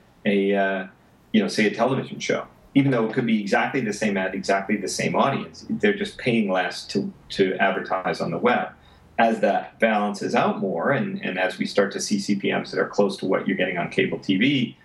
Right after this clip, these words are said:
I think, you know, there's gonna be a lot more money coming into the system simply by virtue of that sort of increase in the, in the potential revenue.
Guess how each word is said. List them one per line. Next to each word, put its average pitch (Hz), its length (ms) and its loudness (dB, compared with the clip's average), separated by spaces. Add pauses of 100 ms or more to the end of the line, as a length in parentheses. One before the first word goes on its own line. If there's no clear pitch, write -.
(260)
I 107 80 6
think, 101 300 0 (140)
you 104 180 4
know, 92 220 -4
there's 98 200 2
gonna 104 200 0
be 90 120 -4
a 90 80 0
lot 101 360 0
more 107 120 2
money 92 280 -2
coming 92 300 -2
into - 200 -8
the - 100 -4
system - 460 -2
simply - 360 2
by 98 180 2
virtue 92 420 -2
of 80 160 -10
that - 340 0 (140)
sort - 220 2
of - 200 -6
increase 202 540 2
in - 160 -2
the, - 180 -4 (520)
in 92 100 4
the 90 60 2
potential 95 480 0
revenue. 185 500 2